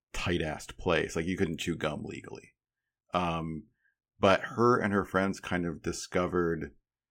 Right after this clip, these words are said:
um, for lack of a better term, kind of alternative culture, and especially interesting films. And they had, like, a whole almost, like,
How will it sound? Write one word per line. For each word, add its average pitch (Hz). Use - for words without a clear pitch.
um, 80
for 156
lack 170
of 135
a 123
better 107
term, 95
kind 92
of 80
alternative 87
culture, -
and 85
especially 87
interesting 82
films. 73
And 90
they 87
had, 90
like, 87
a 85
whole 117
almost, 90
like, 80